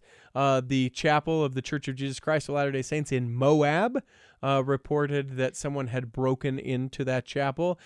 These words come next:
and had spray painted the word cult, C U L T, cult, on multiple chalkboards, several pictures that had been pried off the wall, and two pictures,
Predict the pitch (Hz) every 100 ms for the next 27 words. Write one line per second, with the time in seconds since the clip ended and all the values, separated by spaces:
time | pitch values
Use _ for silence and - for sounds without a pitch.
0 | - - 127 131 - - 202 208 185 175
1 | 170 165 170 180 160 - _ - - 247
2 | - - - _ _ - - - 247 233
3 | 214 208 196 - 220 190 170 - _ _
4 | - - 254 226 - - 139 139 170 214
5 | - - 139 - 135 - 135 131 127 -
6 | _ _ _ - 220 233 226 175 143 123
7 | - 123 123 - _ _ _ _ 127 120
8 | 127 123 120 - - 175 180 175 160 147
9 | 147 135 135 135 - 135 127 - 226 254
10 | - 170 147 - 131 127 123